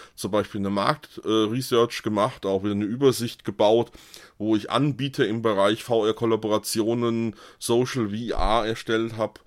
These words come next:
und das doch dann auch über LinkedIn doch relativ, ja, breite Verteilung gefunden hat und, ähm, da letztendlich, äh, die Möglichkeit, äh, gegeben hab, einfach mal zu schauen, was gibt's da für Tools, beziehungsweise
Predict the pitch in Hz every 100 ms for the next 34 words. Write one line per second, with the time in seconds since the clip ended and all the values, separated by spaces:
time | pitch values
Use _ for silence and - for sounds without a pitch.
0 | - - - 104 107 107 110 - 107 -
1 | 110 90 101 101 101 107 107 117 101 110
2 | 117 107 107 - 101 117 120 - 110 113
3 | 127 - 95 101 139 123 - - 107 131
4 | 123 - 113 117 143 143 143 - - -
5 | - 147 101 120 127 131 - _ _ -
6 | - - - 127 120 120 113 101 107 113
7 | 113 110 107 98 92 _ _ _ _ _
8 | - 110 104 113 - 104 120 127 104 -
9 | 92 104 107 110 - - 113 98 101 -
10 | _ _ 101 98 82 107 107 123 110 107
11 | - - - - 101 117 107 104 - 104
12 | 107 104 110 92 - 135 - - - -
13 | - 127 143 147 - - 107 107 104 107